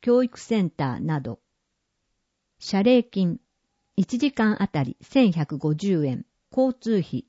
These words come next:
税込み。申し込み、区ホームページ、エンジョイクラブ、余暇活動支援員募集内の履歴書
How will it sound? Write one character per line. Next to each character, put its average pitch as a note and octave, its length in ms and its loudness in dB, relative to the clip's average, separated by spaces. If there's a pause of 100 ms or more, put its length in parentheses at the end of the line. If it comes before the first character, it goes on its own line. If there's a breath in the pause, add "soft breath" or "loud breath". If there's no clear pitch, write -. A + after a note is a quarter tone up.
税 F3 280 0
込 E3+ 140 -2
み。 D3 220 -2 (1200)
申 C4 260 6
し - 80 -8
込 A#3 180 2
み、 A3 260 4 (380)
区 D4 180 -4
ホ B3+ 220 4
ー - 20 4
ム B3 160 4
ペ G#3+ 260 2
ー C3+ 60 -2
ジ、 - 240 -12 (500)
エ A#3 100 4
ン C4+ 140 8
ジ C4 100 2
ョ B3+ 40 6
イ B3+ 100 2
ク A3+ 140 -2
ラ F3+ 120 0
ブ、 C3 200 -10 (180)
余 F#3 120 -2
暇 - 140 -2
活 B3 280 -4
動 E3 220 0
支 F#3+ 220 -2
援 A#3+ 180 2
員 C#3+ 220 0
募 C#3 140 -6
集 F3 440 -6 (160)
内 C#3+ 280 -4
の C3+ 240 -8 (340)
履 G3+ 140 4
歴 C4+ 260 4
書 - 380 -2